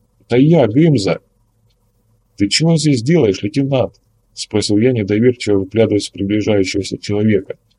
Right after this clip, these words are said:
Но это действительно оказался он. «Я вернулся в землянку, а вас нет. Бойцы мне говорят, что опять припес этот сукин кот Левкович и повязал вас. Ну, я взял несколько надежных ребят и рванул к вам на выручку», —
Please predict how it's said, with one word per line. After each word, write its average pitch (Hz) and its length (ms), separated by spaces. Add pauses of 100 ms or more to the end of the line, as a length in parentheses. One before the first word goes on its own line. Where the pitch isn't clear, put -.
(420)
Но - 160
это 180 100
действительно 127 520
оказался 98 520
он. 95 280 (1160)
«Я 113 140
вернулся 170 480
в 151 60
землянку, 156 640
а 98 60
вас 147 300
нет. 104 340 (600)
Бойцы 101 400
мне 131 160
говорят, 110 340
что 113 240
опять 156 380
припес 143 480
этот 120 260
сукин 131 460
кот 123 260
Левкович 120 600
и 104 40
повязал 123 560
вас. 101 340 (640)
Ну, 220 180
я 156 140
взял 151 300
несколько 143 480
надежных 113 540
ребят 120 380
и 123 60
рванул 147 380
к - 100
вам 117 220
на 123 80
выручку», — 110 600